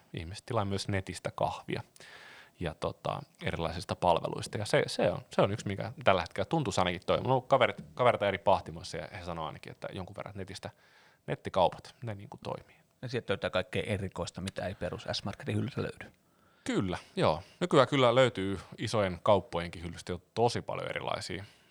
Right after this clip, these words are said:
Speaker 1: erilaisia kahveja, mutta, mutta, mutta netistä löytyy tietysti vielä enemmän, että jos haluaa, haluaa kokeilla erilaisia juttuja. Niin.
Speaker 2: Kyllä. Hei, tää oli oikein mielenkiintoinen hyppäys tämmöiseen kahvihifistelyyn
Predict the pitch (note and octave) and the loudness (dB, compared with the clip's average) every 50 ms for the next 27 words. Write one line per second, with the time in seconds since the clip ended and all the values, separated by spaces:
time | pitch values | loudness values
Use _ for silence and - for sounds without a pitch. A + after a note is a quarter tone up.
0 | _ _ G2 F2+ E2+ E2+ D#2+ - - - E2+ - - F#2+ - - E2+ - - - | _ _ -6 -6 -4 -4 -4 -6 -4 -6 -8 -2 0 0 0 0 -2 -8 -10 -10
1 | - F2+ - - - - - - - G#2 G#2+ - - G3+ - F#3+ - - D#3 D#3+ | -10 -10 -12 -10 -10 -10 -10 -8 -8 -10 -2 0 0 0 0 -2 -4 -2 -2 -4
2 | D#3 F#3 - D#3 - - F3 E3+ D3+ G#2+ F2 F2 - - - - - - - - | -4 -4 -8 -10 -10 -10 -2 2 2 4 4 2 0 -2 -4 -6 -8 -8 -8 -8
3 | - - - F#2+ F#2 - - G#2 G#2 G2 F2+ F2 G2 A#2+ - - - - - F2 | -6 -2 0 2 2 2 2 2 2 2 2 0 -2 -2 -2 -2 0 0 -2 -4
4 | - - - _ - - G2 F2+ F2+ G2 F#2 G2 G2 G#2+ A2 - - - - - | -6 -10 -16 _ -6 -4 -4 -4 -4 -6 -8 -6 -8 -8 -8 -10 -10 -14 -14 -14
5 | - - - _ _ _ - C3 G#2+ F2+ F#2 A2 - _ _ _ _ - - - | -14 -18 -20 _ _ _ -12 -12 -10 -10 -12 -12 -14 _ _ _ _ -20 -20 -20
6 | - - - - D3+ D3+ - D#4+ - C#3 D3+ E3 C#3+ - - A2+ G#2+ G2+ - - | -20 -20 -10 -8 -8 -6 -4 -4 -2 2 2 2 2 2 2 2 2 0 -2 -6
7 | A#2+ B2 D3 C#3 G#2+ F#2+ F#2+ - - G#2+ G#2+ G2 G2+ G2 G2 G#2+ B2 A#2+ - _ | -4 -2 0 0 2 0 0 -2 0 -2 0 0 0 0 2 2 2 0 2 _
8 | F#2 F2 F2 - - F#2+ F#2+ G2+ - - G2+ - - A#2+ G#2+ G2+ G2+ G#2 F#2+ G2+ | 2 2 2 -2 -4 -6 -6 -4 -6 -8 -8 0 2 2 2 2 0 -6 -6 -6
9 | G#2 G2 - G2+ - - G2 F#2 F#2 F2+ F2+ G2 G#2 | -6 -4 -4 -8 -6 -4 -4 -4 -4 -4 -6 -6 -8